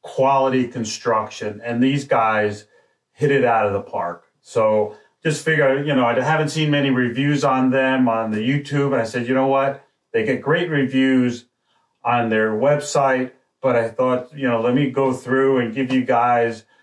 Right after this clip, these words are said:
the specs and just give you an idea of what they are. And, you know, I definitely would give these guys a thumbs up. So what you're seeing here is the medium size, which is forty-four liters,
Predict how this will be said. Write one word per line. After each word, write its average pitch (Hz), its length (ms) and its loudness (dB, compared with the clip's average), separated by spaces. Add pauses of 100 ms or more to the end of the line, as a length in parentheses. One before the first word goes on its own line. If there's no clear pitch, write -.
(160)
the 104 100 -2
specs 131 720 -2
and 110 240 -2
just 117 240 -4
give 127 180 0
you 127 100 0
an 117 80 -2
idea 117 440 0
of 107 140 -4
what 123 300 -2
they 123 200 0
are. 123 560 2
And, 104 420 -4 (580)
you 127 80 0
know, 113 320 0 (220)
I 123 160 0
definitely 143 380 2
would 127 120 -2
give 139 160 0
these 127 200 0
guys 123 220 0
a 117 80 -8
thumbs 117 320 -2
up. 95 180 -2
So 123 140 -2
what 151 180 0
you're 151 80 -4
seeing 135 440 2
here 123 680 0 (400)
is 120 240 -2
the 131 80 0
medium 143 460 2
size, 117 680 -2
which 113 260 -6
is 110 220 -4
forty-four 135 760 0
liters, 107 540 -2